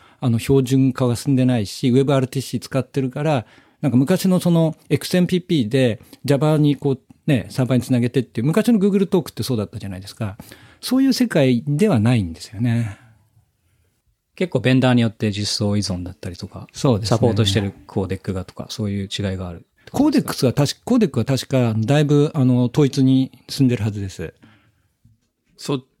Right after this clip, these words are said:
Speaker 3: まあ、標準化っていう意味では、多分Googleがやるから問題ないと思うんだけど、それよりも、やっぱりAppleがちょっ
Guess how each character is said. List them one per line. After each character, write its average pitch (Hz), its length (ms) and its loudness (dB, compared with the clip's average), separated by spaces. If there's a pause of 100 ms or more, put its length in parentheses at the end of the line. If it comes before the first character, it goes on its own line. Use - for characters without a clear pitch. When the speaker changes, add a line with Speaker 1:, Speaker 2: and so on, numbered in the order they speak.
(140)
Speaker 3:
ま 113 220 0
あ、 92 60 -10
標 190 260 2
準 226 220 2
化 233 100 2
っ 202 60 -4
て - 80 -2
い 139 60 4
う - 20 4
意 117 40 4
味 107 40 0
で 104 80 0
は、 107 220 2
多 117 120 0
分 98 400 -2
Google 107 260 0
が 107 80 2
や 104 60 4
る 107 60 0
か 92 140 -2
ら 90 80 -2
問 101 180 2
題 95 160 0
な 101 80 2
い 95 60 0
と 92 80 -6
思 90 80 -4
う 85 40 -6
ん - 40 -8
だ 82 80 -10
け 85 60 -10
ど、 85 140 -6
そ 135 140 -6
れ - 80 -2
よ 247 80 0
り 123 100 0
も、 101 300 0
や 95 100 -4
っ - 40 -4
ぱ - 100 -2
り - 100 -2
Apple - 440 -2
が 101 480 0
ち - 80 -6
ょ - 20 -2
っ - 40 -6